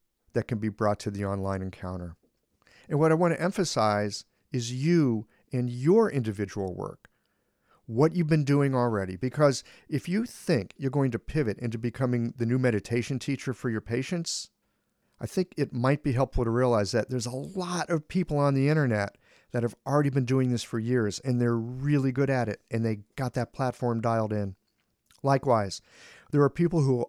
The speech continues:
already have established platforms for nutritional counseling. They might even be better able to serve your patients than you in that particular respect. Again,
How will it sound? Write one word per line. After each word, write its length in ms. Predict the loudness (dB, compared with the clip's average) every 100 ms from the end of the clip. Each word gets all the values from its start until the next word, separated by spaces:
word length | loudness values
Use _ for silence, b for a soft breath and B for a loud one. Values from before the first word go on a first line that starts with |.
| _
already 380 | 4 6 6 4
have 240 | 2 0 0
established 640 | -4 -2 0 0 -2 -4
platforms 500 | -2 -2 -2 -4 -4
for 160 | -6 -6
nutritional 540 | -6 -4 -6 -4 -8
counseling. 640 | -6 -8 -8 -8 -8 -10 -16 b b b
They 100 | 0
might 300 | 2 0 0 _
even 380 | 0 2 2 0
be 140 | -2
better 480 | 0 0 2 -2 -2
able 280 | -4 -4 -4
to 140 | -8
serve 260 | -6 -4 -6
your 80 | -8
patients 480 | -4 -4 -4 -8 -8
than 160 | -6
you 220 | -2 -2
in 80 | -2
that 180 | -4 -6
particular 480 | -10 -8 -8 -6 -4
respect. 500 | -4 -4 -2 -2 -4
Again, 600 | -12 -8 -2 0 0 -4